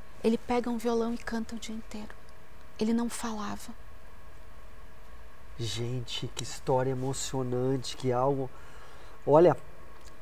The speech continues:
Speaker 2: pela primeira vez eu posso te falar, assim, que eu tô numa entrevista, assim, que eu,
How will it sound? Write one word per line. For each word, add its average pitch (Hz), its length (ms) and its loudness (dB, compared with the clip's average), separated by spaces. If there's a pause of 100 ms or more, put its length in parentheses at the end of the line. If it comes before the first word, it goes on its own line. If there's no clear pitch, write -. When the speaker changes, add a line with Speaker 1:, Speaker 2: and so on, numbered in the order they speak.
(260)
Speaker 2:
pela 151 200 12
primeira 156 520 6
vez 139 400 6
eu 139 80 4
posso 139 300 2
te - 60 -4
falar, 127 300 4
assim, 135 220 -2
que 131 100 -2
eu 135 80 2
tô 139 160 2
numa 139 180 0
entrevista, 127 680 0
assim, 135 260 -2
que 156 140 0
eu, 147 160 6